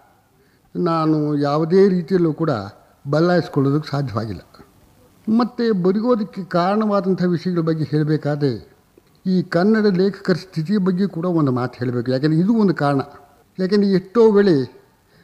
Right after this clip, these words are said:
ನಮ್ಮ ತಲೆ, ನಮ್ಮ ಸ್ಫೂರ್ತಿ ಎಲ್ಲಕ್ಕಿಂತ ಹೆಚ್ಚಾಗಿ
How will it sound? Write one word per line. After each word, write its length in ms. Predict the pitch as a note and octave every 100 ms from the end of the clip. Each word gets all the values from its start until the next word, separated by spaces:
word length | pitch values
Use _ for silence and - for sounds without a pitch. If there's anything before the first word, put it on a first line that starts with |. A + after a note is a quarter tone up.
| _ _
ನಮ್ಮ 260 | F#3+ F#3+ F3+
ತಲೆ, 540 | F3+ F3 F#3+ F#3 F#3
ನಮ್ಮ 240 | F3+ F3 D#3+
ಸ್ಫೂರ್ತಿ 720 | - - G#3 G#3 - G3+ F3+
ಎಲ್ಲಕ್ಕಿಂತ 500 | E3+ G3 G3 F#3 D3+
ಹೆಚ್ಚಾಗಿ 560 | C#3 C#3 F#3+ F3+ D3